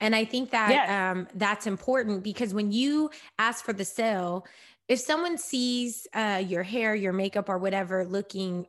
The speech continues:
Speaker 1: beautiful, and that's what you do, I find it interesting when hairstylists, I've seen this happen before where they'll just say, "Thank you."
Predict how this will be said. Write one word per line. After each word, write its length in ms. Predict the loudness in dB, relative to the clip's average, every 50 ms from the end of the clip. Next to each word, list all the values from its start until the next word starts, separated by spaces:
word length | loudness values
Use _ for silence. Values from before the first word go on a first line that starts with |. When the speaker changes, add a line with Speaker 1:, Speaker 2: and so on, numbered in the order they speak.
| -8 -6
Speaker 1:
beautiful, 420 | -4 -2 -2 -2 -2 -2 0 -2
and 100 | 0 0
that's 220 | 0 -2 -2 -2 -2
what 180 | -4 -2 -2
you 120 | -4 -4 -4
do, 500 | -2 0 0 0 2 2 0 0 -2 -4 -6 -14 -20 -18 -18 -18 -18 -10 -4
I 140 | -2 -2 -2
find 260 | 0 -2 -2 0 2
it 160 | 2 0 0 0
interesting 500 | 0 -2 -2 -2 -2 -4 -2 -2 -2 0
when 120 | 0 0
hairstylists, 640 | 0 0 0 0 0 -2 -2 0 0 0 0 -2 -4 -2 0
I've 160 | 0 0 0
seen 220 | -2 -6 -4 -4
this 100 | -4 -2
happen 280 | -2 -2 -2 -2 -2 -2
before 320 | -2 -2 -2 0 0 2 2
where 140 | 2 0 0
they'll 200 | 0 -2 -2 -2
just 180 | -4 -6 -2
say, 140 | -2 -2 -2
"Thank 400 | -2 -4 -4 -4 -4 -4 -6 -6
you." 260 | -8 -8 -8 -8 -12